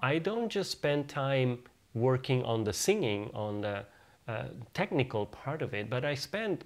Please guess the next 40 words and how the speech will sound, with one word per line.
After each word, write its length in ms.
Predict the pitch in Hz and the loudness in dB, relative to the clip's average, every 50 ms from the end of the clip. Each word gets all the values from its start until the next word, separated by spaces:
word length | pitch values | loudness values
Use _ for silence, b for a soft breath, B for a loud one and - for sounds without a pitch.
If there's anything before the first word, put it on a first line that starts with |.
| - | -12
pretty 260 | - - 185 220 262 247 | -8 -6 -6 -4 -4 -4
much 400 | 202 185 175 131 - - - B B B B B B B - | -4 -4 -4 -6 -6 -10 -12 B B B B B B B -4
just 320 | 104 - 151 170 170 - 185 | 2 2 2 2 2 0 -2
as 160 | 165 135 - | -2 -2 -2
much 320 | 139 131 131 131 - - | -2 -2 -2 -4 -8 -8
time 480 | - 139 135 131 127 123 117 113 113 113 - B B B B B B _ _ _ _ | -6 -4 -2 -2 -2 -2 -2 -4 -4 -8 -12 B B B B B B _ _ _ _
tuning 480 | - - 165 180 185 185 185 180 175 160 | -4 0 0 2 2 2 2 2 4 2
more 320 | 143 139 143 143 139 143 | 2 2 2 2 0 0
deeply 680 | 135 131 127 127 123 123 - 127 120 113 120 117 - | 0 0 0 0 0 -2 -2 0 0 0 0 0 0
into 380 | 131 123 120 117 117 - 120 113 | 0 0 0 0 -2 -4 -4 -2
what 220 | 107 107 107 107 | 0 -2 -2 -2
I'm 160 | 107 107 110 | -2 -2 -2
doing 420 | 98 113 110 107 104 101 95 98 101 B B B B B B B B B _ - | 0 0 0 0 0 0 -2 -4 -6 B B B B B B B B B _ -2
and 360 | 120 120 117 113 117 113 104 | 0 2 2 0 0 -2 -2
the 60 | 113 | -4
parts 600 | - - - - - 127 120 117 117 117 - - | -6 -8 -10 -2 0 2 4 4 2 0 -2 -4
that 180 | - 120 113 113 | -2 0 0 0
I'm 140 | 110 110 107 | 0 -2 -4
singing 540 | - - 123 117 117 113 107 107 107 107 104 | -4 -2 -2 -2 -2 -2 -2 -4 -4 -2 -2
and 180 | 104 104 107 | -2 -2 -2
the 100 | 101 104 | -2 -4
words 640 | 104 107 117 117 127 135 131 127 127 120 120 - - | -4 -2 0 0 2 4 4 4 2 0 -2 -4 -4
that 160 | 113 104 101 | -4 -2 -2
I'm 140 | 104 104 104 | -2 -4 -4
saying. 400 | 104 - - 113 107 107 107 110 | -4 -4 -2 -2 -2 -2 -2 -2
And 100 | 110 113 | -2 -2
I 60 | 113 | 0
really 400 | 113 117 123 156 202 226 196 143 | 0 2 2 2 2 2 2 0
take 260 | 131 - 151 170 165 | 0 -2 -4 -4 -4
the 80 | 147 147 | -4 -6
time 400 | 135 - 151 151 151 143 139 139 | -6 -4 -4 -2 0 0 -2 0
to 220 | 139 139 127 127 127 B B B B B B B B B B | 2 2 2 0 0 B B B B B B B B B B
understand 720 | - 156 165 165 139 - - - 147 147 143 143 127 110 120 | -6 -4 -4 -4 -4 -4 -4 -2 0 2 2 2 2 2 4
better 300 | 131 135 139 135 139 131 | 4 4 4 4 2 2
and 140 | 120 120 | 2 2
better, 280 | 110 120 131 131 127 117 | 2 2 2 4 4 2
as 120 | 107 104 | 2 2
much 240 | - 120 123 131 - | 0 -2 -2 -2 -4
as 120 | 120 101 104 | -6 -6 -6
I 100 | 98 | -6